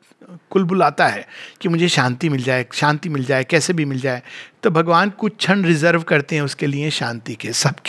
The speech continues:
हर किसी के जीवन में। कोई कोई दिन ऐसा होता है ना, बड़े आपको अच्छी शांति मिलती है, सब अच्छा, आप कहते हो, "ऐसे ही मेरा जीवन <laughs> चलता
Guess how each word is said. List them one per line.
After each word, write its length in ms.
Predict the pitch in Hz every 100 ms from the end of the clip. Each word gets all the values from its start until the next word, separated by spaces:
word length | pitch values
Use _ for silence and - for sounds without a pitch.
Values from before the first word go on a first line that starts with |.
| -
हर 180 | 165 185
किसी 280 | 160 123
के 100 | - 143
जीवन 280 | - 117 107
में। 180 | 107 117 - - - - -
कोई 160 | 156
कोई 180 | 143 160
दिन 200 | 139 147
ऐसा 220 | 143 127
होता 180 | 156 143
है 60 | 165
ना, 100 | 214
बड़े 240 | 147 151
आपको 380 | 143 135 135 156
अच्छी 320 | 143 - 156
शांति 460 | - 139 123 120 127
मिलती 360 | 123 120 131
है, 240 | 117 117 117
सब 220 | - 131
अच्छा, 240 | 117 -
आप 160 | - 143
कहते 240 | - -
हो, 60 | 185 -
"ऐसे 160 | - 185
ही 80 | 190
मेरा 240 | 156 151
जीवन 280 | 120 120 139
<laughs> 140 | -
चलता 400 | - - 143 151